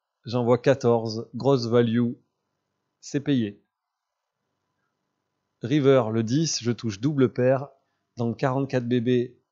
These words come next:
donc bet à un. <laughs> Raise pour value. Alors j'aurais pu faire tapis, mais, euh, j'avais vraiment envie d'être payé par, euh, une main pourrie et lui dire, « Tiens, je te prends pas tout ton tapis, euh, mais il faut que tu payes avec ton trois ou ton cinq. » Ou, euh...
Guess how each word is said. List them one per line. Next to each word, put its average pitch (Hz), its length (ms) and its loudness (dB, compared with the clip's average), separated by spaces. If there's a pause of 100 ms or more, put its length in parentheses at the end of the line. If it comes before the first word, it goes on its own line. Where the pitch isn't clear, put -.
(220)
donc 127 360 -2
bet 131 260 2 (240)
à 113 300 0
un. 151 220 0
<laughs> - 60 -10 (1600)
Raise 117 580 0 (100)
pour 156 200 -2
value. 135 360 2
Alors 123 140 4
j'aurais 147 160 0
pu 214 100 -2
faire 190 220 -2
tapis, 175 480 0 (480)
mais, 120 140 0
euh, 120 340 2 (800)
j'avais 135 240 4
vraiment 175 280 2
envie 170 120 2
d'être 147 180 2
payé 139 240 2
par, 120 240 0
euh, 107 160 0
une 110 160 -2
main 131 160 -2
pourrie 147 480 -8
et 117 180 2
lui 117 140 -2
dire, « 123 220 -4 (120)
Tiens, 123 160 -8
je - 100 -12
te 131 60 -8
prends 131 220 -8
pas 135 140 -2
tout 139 100 -16
ton 135 160 -10
tapis, 131 500 -6 (480)
euh, 110 240 -2
mais 113 120 0
il 113 40 -2
faut 135 120 -4
que 123 60 -8
tu 131 160 -6
payes 143 220 4
avec 110 180 2
ton 117 180 -4
trois 131 400 2
ou 113 100 -4
ton 107 180 -6
cinq. » 123 460 -6
Ou, 101 160 -8
euh... 95 100 -8